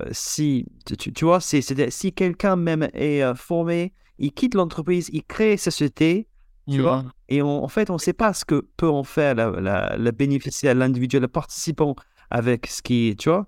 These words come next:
Speaker 1: Est-ce que c'est aussi une question de choix de, de sujet, peut-être aussi, de, de, de thématique de la formation ?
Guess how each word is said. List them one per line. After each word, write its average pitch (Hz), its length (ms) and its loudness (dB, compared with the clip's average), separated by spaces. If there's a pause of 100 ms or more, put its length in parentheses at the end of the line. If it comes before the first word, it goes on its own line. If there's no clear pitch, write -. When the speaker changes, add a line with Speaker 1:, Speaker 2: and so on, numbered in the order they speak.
(140)
Speaker 1:
Est-ce 143 140 -2
que - 80 -14
c'est - 120 2
aussi 170 180 0
une 165 60 0
question 160 280 0
de 143 120 0
choix 147 320 0
de, 131 200 2 (360)
de 127 80 -2
sujet, 202 440 2
peut-être 117 400 0
aussi, 147 400 -4
de, 92 460 0
de, 92 200 -4
de - 120 -14
thématique 175 520 0
de 139 60 2
la 110 80 4
formation ? 104 540 -2